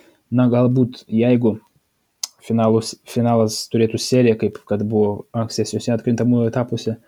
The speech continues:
galbūt, e, Liverpool turėtų aiškesnį pranašumą.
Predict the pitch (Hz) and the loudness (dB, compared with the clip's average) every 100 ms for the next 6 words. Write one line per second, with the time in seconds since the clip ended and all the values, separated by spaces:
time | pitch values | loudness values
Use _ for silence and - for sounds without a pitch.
0 | _ _ _ - 117 120 120 113 113 - | _ _ _ -8 0 0 2 0 -2 -6
1 | 95 87 110 113 107 107 107 113 110 107 | -4 -2 -2 0 0 -2 -2 0 0 -2
2 | 104 - 139 - 110 107 107 113 123 | -4 -2 -2 -2 -6 -4 -4 0 0